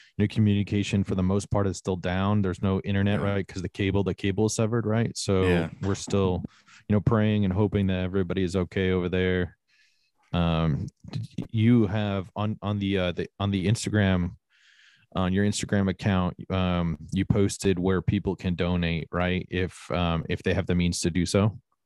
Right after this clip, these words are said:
Speaker 2: Yeah. It's, uh, Pita, the, the Tongan, um,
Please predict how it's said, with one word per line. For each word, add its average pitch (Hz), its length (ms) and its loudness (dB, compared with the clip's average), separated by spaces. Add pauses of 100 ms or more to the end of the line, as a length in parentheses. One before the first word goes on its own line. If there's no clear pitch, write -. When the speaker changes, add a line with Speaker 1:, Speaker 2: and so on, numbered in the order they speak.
Speaker 2:
Yeah. 82 360 0 (600)
It's, - 320 -2
uh, 101 440 2 (200)
Pita, 139 680 2 (280)
the, 98 360 0 (840)
the - 100 -12
Tongan, 107 640 0
um, 90 600 0